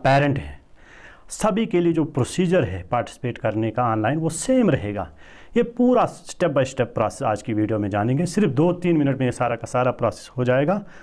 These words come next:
तो चलिए वीडियो शुरू करते हैं। सबसे पहले मैं क्या करता हूँ, अपने मोबाइल का जो Google Chrome ब्राउज़र है उसे ओपन करूँगा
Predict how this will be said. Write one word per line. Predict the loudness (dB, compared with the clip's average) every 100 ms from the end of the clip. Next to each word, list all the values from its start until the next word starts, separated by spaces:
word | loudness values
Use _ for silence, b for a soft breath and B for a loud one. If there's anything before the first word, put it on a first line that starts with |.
| B
तो | -2
चलिए | 2 2 4 4
वीडियो | 2 0
शुरू | 0 -4 -2
करते | -4 -4 -8
हैं। | -8 -16 -16 -16 -16 -18 -18 -18 -20 -20 -20 -20 -20 B B B B -2
सबसे | 0 0
पहले | 2 4 4
मैं | 4
क्या | 4 2
करता | 2 0
हूँ, | 0 2 0
अपने | 2 2
मोबाइल | 4 4 2
का | 2
जो | 0 2
Google | 2 2 2
Chrome | 2 2 2
ब्राउज़र | 2 2 0
है | -2
उसे | -2 -2 0
ओपन | 0 0
करूँगा | 0 2 2 2